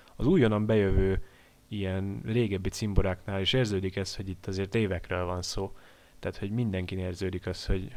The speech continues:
hogy ezek emberek, nem egy kitalált figura, akit berángattak éppen, mert a sztori úgy kívánja. És nekem ez kifejezetten tetszett. Talán úgy a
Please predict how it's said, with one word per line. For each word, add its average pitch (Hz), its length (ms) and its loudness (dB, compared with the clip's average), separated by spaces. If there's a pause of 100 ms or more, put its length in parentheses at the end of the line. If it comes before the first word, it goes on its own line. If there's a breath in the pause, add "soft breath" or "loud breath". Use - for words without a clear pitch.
hogy 92 360 -6
ezek 95 260 -6
emberek, 90 600 -4 (560 soft breath)
nem 98 220 -2
egy 87 180 -4
kitalált 90 440 -6
figura, 95 340 0
akit 92 240 -8
berángattak 90 540 -4
éppen, 95 280 -6
mert 90 160 -6
a - 20 -14
sztori 92 260 -4
úgy 87 180 2
kívánja. 95 580 -4 (1600)
És 107 340 0
nekem 104 300 -4
ez 95 200 -6
kifejezetten 95 560 -6
tetszett. 95 440 -6 (1040 soft breath)
Talán 110 340 4
úgy 98 140 0
a 101 460 2